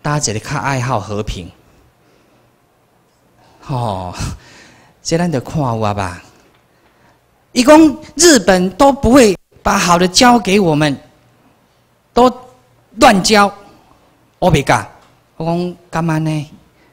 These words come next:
日本人对台湾的百姓非常残酷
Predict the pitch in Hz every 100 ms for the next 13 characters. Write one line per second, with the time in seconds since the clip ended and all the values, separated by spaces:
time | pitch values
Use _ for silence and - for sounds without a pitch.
0 | _ _ _ _ - 330 262 196 185 208
1 | 285 269 175 - - 196 226 247 247 214
2 | 180 - - - _ _ _ _ - _
3 | 160 147 - 226 120 247 247 240 165 160
4 | - 151 160 185 208